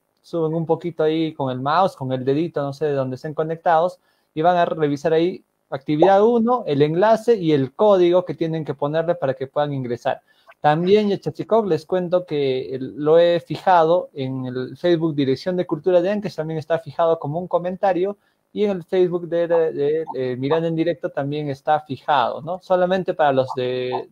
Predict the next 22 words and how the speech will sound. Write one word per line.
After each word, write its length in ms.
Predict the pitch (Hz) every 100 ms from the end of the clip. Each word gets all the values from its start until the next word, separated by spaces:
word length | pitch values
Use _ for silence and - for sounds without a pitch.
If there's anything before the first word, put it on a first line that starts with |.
| -
del 120 | 127
Ministerio 440 | 127 135 - 175 165
de 80 |
Cultura 580 | 156 156 160 214 214 214 - - - -
está 260 | 135 -
en 80 | 175
la 80 | 160
descripción, 580 | 143 139 - 139 202 196
igual 280 | 160 165 160
que 100 | 131
los 180 | 127
demás. 400 | 117 127 117 - -
Van 160 | 165
a 40 | 165
la 100 | 151
descripción 460 | 143 - 143 185
del 140 | 180 175
video 320 | 190 202 214
y 80 | 156
ahí 140 | 156
lo 160 | 151 139
pueden, 420 | 151 151 160 -